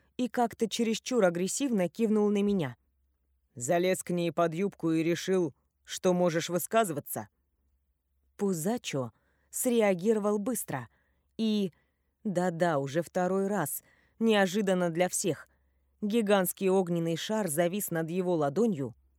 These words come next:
а взгляд наполнился праведным гневом. «Ты со мной состязаться решил?»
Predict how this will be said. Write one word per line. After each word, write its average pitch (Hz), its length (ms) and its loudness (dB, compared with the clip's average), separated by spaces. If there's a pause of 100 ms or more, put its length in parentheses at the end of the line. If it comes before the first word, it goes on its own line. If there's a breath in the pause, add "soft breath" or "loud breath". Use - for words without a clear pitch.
(460)
а 214 160 2
взгляд 190 460 -2
наполнился 185 760 0
праведным 175 640 0
гневом. 127 480 -6 (1600)
«Ты 135 160 -10
со 143 300 -4
мной 147 540 -4 (580)
состязаться 165 1120 -2
решил?» 131 480 -6